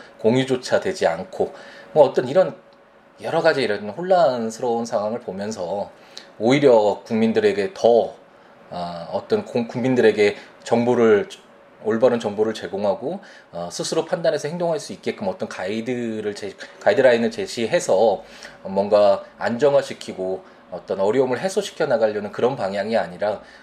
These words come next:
오히려 더 혼란을 부추기고 오히려 더 공포스럽게 하고 근거 없는 그런 뭐 어떤 낭설이, 어, 떠돌고 어떤 사회가 정말 마비되는 듯한 이런 식으로,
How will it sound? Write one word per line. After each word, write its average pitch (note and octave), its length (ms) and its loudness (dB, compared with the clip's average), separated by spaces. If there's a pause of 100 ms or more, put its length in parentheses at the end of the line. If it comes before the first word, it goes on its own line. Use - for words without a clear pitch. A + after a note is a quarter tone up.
(140)
오히려 F3+ 380 0
더 F#2 520 -2 (160)
혼란을 D#3 340 0
부추기고 A2+ 760 -8 (540)
오히려 G#2 280 -2
더 C3 200 -2
공포스럽게 B2+ 720 -4
하고 F2 280 -14 (100)
근거 C3 360 2
없는 A2 360 -2 (580)
그런 G#2+ 360 0
뭐 G2+ 200 0
어떤 G2 380 -6
낭설이, G2+ 680 -4 (320)
어, F2 400 -6
떠돌고 F3 440 0 (340)
어떤 G2+ 140 -10
사회가 B2+ 320 2
정말 G2 260 -2
마비되는 G#2 480 -2
듯한 G2 260 -6
이런 D3 240 2
식으로, B2+ 420 -6